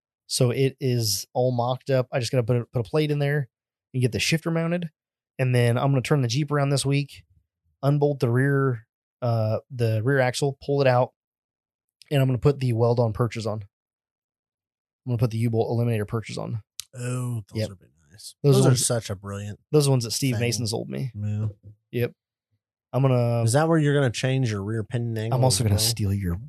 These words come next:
Speaker 1: your plasma cutter.
Speaker 2: Oh, I would, I would let you borrow it, yeah.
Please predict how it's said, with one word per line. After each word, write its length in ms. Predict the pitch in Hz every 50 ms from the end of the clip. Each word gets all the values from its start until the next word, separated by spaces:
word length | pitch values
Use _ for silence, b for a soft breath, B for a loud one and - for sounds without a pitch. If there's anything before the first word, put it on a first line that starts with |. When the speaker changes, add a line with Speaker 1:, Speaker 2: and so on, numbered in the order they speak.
| - _
Speaker 1:
your 100 | - 95
plasma 340 | - - 90 85 87 82 76
cutter. 380 | - 76 71 76 87 120 - - _ _ _ -
Speaker 2:
Oh, 240 | - 73 64 53 50
I 100 | 52 53
would, 160 | 55 53 58 - 69 _ _ _ _
I 40 | 55
would 160 | 55 50 52 _ _ _ _ _ _
let 100 | - - _
you 40 | _
borrow 220 | _ 52 50 55 57
it, 60 | 53 52 60
yeah. 60 | 58